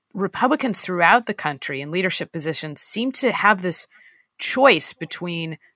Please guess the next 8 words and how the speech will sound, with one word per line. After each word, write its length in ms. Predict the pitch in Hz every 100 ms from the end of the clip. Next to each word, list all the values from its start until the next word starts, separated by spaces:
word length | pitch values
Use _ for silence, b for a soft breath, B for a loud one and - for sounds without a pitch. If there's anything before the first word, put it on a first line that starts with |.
| -
following 400 | 185 208 254 226
President 400 | - 185 185 160
Trump 480 | - 170 170 165 -
or 80 | 151
following 400 | - 180 185 185
the 100 | 170
recommendations 1000 | 147 151 180 151 143 147 - 151 147 -
of 440 | 139 143 139 143